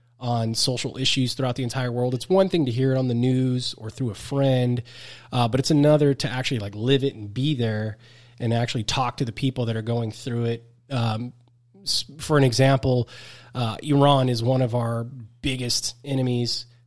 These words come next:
but the Persian people of Iran are, love America. They're the nicest people I've ever met. My, my girlfriend, who's Muslim, is, is Persian as well. And, um, even before me and her started dating, um,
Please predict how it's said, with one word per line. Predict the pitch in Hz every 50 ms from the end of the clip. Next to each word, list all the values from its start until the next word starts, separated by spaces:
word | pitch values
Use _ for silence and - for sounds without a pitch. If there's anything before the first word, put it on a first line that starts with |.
| _
but | 139 117 - 135 131 123 123 - - -
the | - 151 127 135 113
Persian | - - - - 156 147 131 131 131 117
people | - - - 151 143 - 131 117 107 110 -
of | 127 110
Iran | 120 120 113 120 123 123 120 117 113 113 - -
are, | - - - 120
love | 120 113 123 139 151 156 160
America. | 143 127 120 117 117 117 - 120 110 107 110 120 117 101
They're | - 135 123 117 110 110 110 - _
the | - 127
nicest | 117 117 127 135 147 160 175 190 196 190 - 160 - -
people | - - 151 143 - 131
I've | 127 120 117
ever | 131 123 127 123
met. | 113 110 107 104 101 107 - - _ _ _ _ _ _ _ _ _
My, | - 135 147 147 -
my | 143 135 131
girlfriend, | 120 123 120 123 127 - 143 135 139 143 131
who's | 127 127 131 - - - - _ _ _
Muslim, | 143 120 117 113 120 120 113
is, | 120 113 - -
is | - 147 131 -
Persian | - - 127 120 117 113 131 120
as | 120 113
well. | 120 117 113 110 104 107 110 - - -
And, | 131 123 120 120 120 117 117 113 - - _ -
um, | 131 123 120 113 107 117 -
even | - 185 190 202 196
before | 185 - - 156 147 139 135 131 127 - - _ _ _
me | 143 135
and | 127 120
her | 131 123
started | - - 135 117 110 -
dating, | - 123 123 127 123 117 117 113 - - - - - - - - -
um, | - 131 123 120 113 107 104 104 101 101